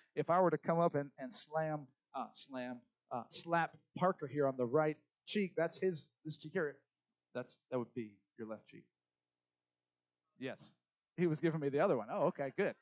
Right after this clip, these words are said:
He's ahead of the game. He's so smart. He was beating me. Okay, but if I were to slap him like this, like, "Pya!" you know, that would be his left cheek.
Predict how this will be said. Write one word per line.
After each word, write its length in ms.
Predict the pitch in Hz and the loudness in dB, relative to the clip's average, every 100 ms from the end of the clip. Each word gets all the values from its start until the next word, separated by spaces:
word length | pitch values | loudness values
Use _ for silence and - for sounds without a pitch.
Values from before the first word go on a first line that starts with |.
| _ _ _ | _ _ _
He's 180 | - 285 | 0 2
ahead 160 | 214 254 | 4 4
of 80 | 226 | 4
the 60 | |
game. 240 | 233 247 220 | 2 2 2
He's 120 | 190 | 2
so 160 | 240 | 4
smart. 360 | 233 226 226 226 | 2 2 2 4
He 80 | 214 | 2
was 120 | 185 | 0
beating 160 | 175 214 | 0 -2
me. 120 | 180 - _ - | -4 -8 _ -4
Okay, 140 | 185 | 4
but 120 | 220 226 | 6 6
if 60 | |
I 100 | 302 | 6
were 60 | 294 | 4
to 60 | |
slap 220 | 240 277 247 | 2 0 2
him 80 | |
like 160 | 220 208 | 2 2
this, 200 | 240 214 | 0 0
like, 140 | 180 - | -4 -4
"Pya!" 480 | 466 440 403 330 - | -4 -4 -4 -8 -4
you 80 | |
know, 200 | 165 190 190 _ _ _ _ _ | 0 0 -2 _ _ _ _ _
that 120 | 170 | 2
would 120 | 190 160 | 2 2
be 100 | 160 | -2
his 180 | 143 | -4
left 240 | 127 214 - | -4 -4 -4
cheek. 220 | - 110 | -10 -10